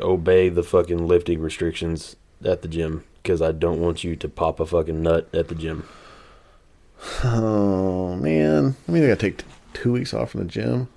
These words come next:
Speaker 1: You're probably gonna have to take six weeks off from the gym.
Speaker 2: Ooh.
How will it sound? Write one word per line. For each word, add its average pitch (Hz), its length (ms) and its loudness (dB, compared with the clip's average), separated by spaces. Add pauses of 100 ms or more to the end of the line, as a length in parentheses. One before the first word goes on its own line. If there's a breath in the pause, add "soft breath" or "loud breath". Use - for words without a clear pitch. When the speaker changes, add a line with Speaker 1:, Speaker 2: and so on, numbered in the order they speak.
(180)
Speaker 1:
You're 92 180 -8
probably 120 260 4
gonna 85 120 0
have 85 120 -2
to - 60 -10
take 78 160 -2
six - 260 -2
weeks 80 200 -6
off 78 220 -2
from - 100 -10
the 90 60 -12
gym. 87 240 -6 (600 soft breath)
Speaker 2:
Ooh. 92 420 2